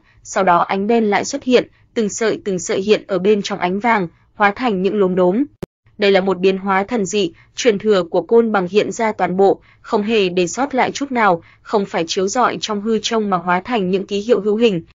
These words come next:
toàn bộ xuất hiện ở trên người Thạch Hạo. Nếu mọi người có thể nhìn thấy thì nhất định sẽ khiếp sợ. Thời khắc này, Thạch Hạo cứ như hóa thành một con côn bằng, nó muốn dương cánh kích thiên, nhằm phía vực ngoại,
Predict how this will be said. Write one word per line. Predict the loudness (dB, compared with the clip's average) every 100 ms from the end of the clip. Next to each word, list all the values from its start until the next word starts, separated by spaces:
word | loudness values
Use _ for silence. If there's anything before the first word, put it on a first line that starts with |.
| _ _
toàn | 0 2 4
bộ | 2
xuất | 0 2
hiện | 2 2
ở | 0 -2
trên | 0 0
người | 0 -2
Thạch | -4
Hạo. | 0 0 0 _ _ _ _ _ _ _ -2
Nếu | 4 4
mọi | 4 2
người | 4 4
có | 2 0
thể | 0 2
nhìn | 0
thấy | 0 0 0 -2
thì | -2
nhất | -2 2
định | 0 0
sẽ | -8 -8
khiếp | -8 -8
sợ. | 0 0 -2 _ _ _ _ _ _ _
Thời | -4 -2
khắc | -2 0
này, | 2 0 -4 _
Thạch | -6 -4
Hạo | 0 -2
cứ | 0 -2
như | 0 0
hóa | 0 0
thành | 0 -4 -2
một | -4 -2
con | -2 0
côn | 0 2
bằng, | 2 0 -6 -20 -4
nó | 0
muốn | 2 2 0
dương | 0 -2
cánh | 0 -4
kích | -4 -6
thiên, | 4 4 4 -6 _ -2
nhằm | 0 0
phía | -4 -2
vực | -4 0
ngoại, | 0 0